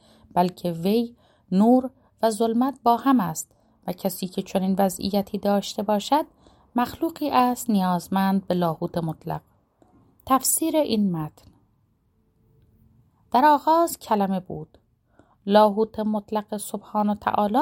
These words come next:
آغازی ندارد که گفته شود در آغاز، بلکه آنکه در آغاز بوده همان مخلوق است. بر این اساس یسوع یعنی عیسی علیه السلام مخلوق است و این آیه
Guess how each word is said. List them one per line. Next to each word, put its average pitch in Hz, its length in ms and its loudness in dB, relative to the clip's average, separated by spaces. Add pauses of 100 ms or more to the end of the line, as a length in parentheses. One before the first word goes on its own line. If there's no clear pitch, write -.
(140)
آغازی 240 560 2
ندارد 320 460 -2
که - 140 -6
گفته 208 300 -4
شود 196 400 -2
در 185 160 4
آغاز، 175 560 -2 (680)
بلکه 202 340 -2
آنکه 247 280 0
در 196 200 -2
آغاز 180 440 0
بوده 185 300 -2
همان 269 460 2
مخلوق 214 500 -4
است. 160 380 -12 (580)
بر 196 120 4
این 202 200 0
اساس 233 520 -2 (360)
یسوع 208 580 -2 (240)
یعنی 233 300 2
عیسی 247 340 -2
علیه 190 340 0
السلام 202 580 -2
مخلوق 233 520 -2
است 165 300 -8 (440)
و 185 40 0
این 185 220 -2
آیه 185 420 -2